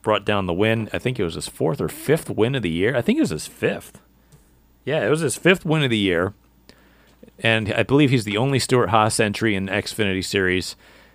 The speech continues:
He is probably, and I put it up on Twitter, he's probably the one driver in the top series of nascar,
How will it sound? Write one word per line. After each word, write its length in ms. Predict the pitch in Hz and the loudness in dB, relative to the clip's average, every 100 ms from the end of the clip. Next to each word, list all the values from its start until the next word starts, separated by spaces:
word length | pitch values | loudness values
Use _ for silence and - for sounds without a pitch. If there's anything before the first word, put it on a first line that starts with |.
| _ _ _ | _ _ _
He 680 | - - 147 143 135 123 - - - _ _ _ _ _ _ _ - | -8 2 4 6 4 2 -4 -14 -20 _ _ _ _ _ _ _ 0
is 200 | 135 - | 0 2
probably, 640 | - 139 147 123 117 117 | 6 8 8 4 2 2
and 100 | 110 | 2
I 60 | 104 | 2
put 160 | 143 | 4
it 100 | 143 | 4
up 120 | 131 | 4
on 140 | 107 95 | 2 0
Twitter, 500 | - 113 95 87 82 _ - _ _ _ - | 0 2 2 0 -4 _ -20 _ _ _ -4
he's 220 | 131 127 | -2 0
probably 480 | - 139 147 135 131 | 4 6 6 6 4
the 140 | 110 | 4
one 320 | 95 104 139 135 | 2 2 2 4
driver 480 | 113 113 113 113 | 6 6 6 4
in 140 | 104 98 | 2 0
the 100 | 90 | -4
top 400 | - 117 120 - | -2 2 2 0
series 460 | - 117 113 101 | -4 -2 0 -2
of 80 | 98 | -2
nascar, 680 | 98 104 110 - 131 131 | -2 -2 -4 -2 0 2